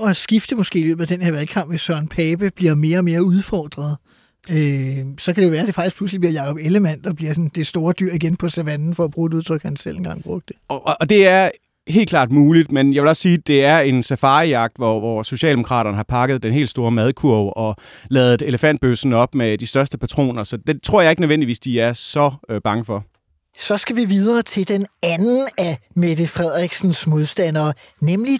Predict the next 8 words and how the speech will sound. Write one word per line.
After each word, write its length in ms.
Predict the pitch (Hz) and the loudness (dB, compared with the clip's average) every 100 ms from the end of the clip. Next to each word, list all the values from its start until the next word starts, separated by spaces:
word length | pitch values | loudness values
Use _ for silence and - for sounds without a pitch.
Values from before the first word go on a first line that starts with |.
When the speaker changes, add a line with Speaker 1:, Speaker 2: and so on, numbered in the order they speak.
| 208 | 0
Speaker 1:
den 240 | 170 160 - - - - | -2 -2 -6 -18 -18 -2
nye 560 | 170 180 202 233 294 311 _ _ _ _ _ | 0 2 2 2 2 0 _ _ _ _ _
statsministerkandidat, 1000 | - 196 196 208 - 190 175 185 151 - | -6 -6 -2 -2 -2 -2 -2 -2 -6 -6
den 120 | 151 | -6
konservative 640 | - 151 147 180 - 180 160 | -4 -4 -2 -2 -2 -2 -2
Søren 300 | - 147 160 | -2 -2 -4
Pape 340 | - 151 151 | -4 -4 -4
Poulsen, 640 | 170 - 147 220 - 226 | -6 -2 0 0 0 -2